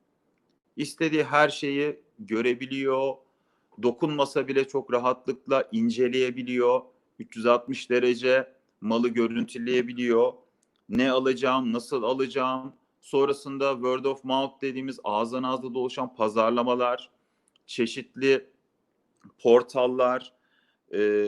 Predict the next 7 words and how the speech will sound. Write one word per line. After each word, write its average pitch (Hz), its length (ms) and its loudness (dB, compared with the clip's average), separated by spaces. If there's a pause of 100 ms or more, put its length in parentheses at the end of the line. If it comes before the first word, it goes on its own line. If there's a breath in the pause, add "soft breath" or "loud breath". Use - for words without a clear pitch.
(300)
ve 120 180 0
bu - 140 -16
portallar 127 540 -2
üzerinden 123 540 -4
gelen 120 340 -2
yorumlar 123 560 -2
vesaire 139 640 -4